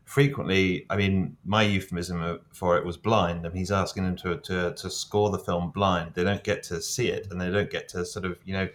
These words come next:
but they are given the script, or they're given some ideas about a character, as in the case of the Joker, and they're told to go away and experiment for sort of,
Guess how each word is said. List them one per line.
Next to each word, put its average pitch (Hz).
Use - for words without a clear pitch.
but -
they 101
are 98
given 98
the 92
script, -
or 104
they're 95
given 95
some 101
ideas 101
about 90
a 87
character, 107
as 95
in 87
the 90
case 95
of 90
the 85
Joker, 95
and 92
they're 92
told 98
to -
go 98
away 92
and 87
experiment 95
for 90
sort 87
of, 82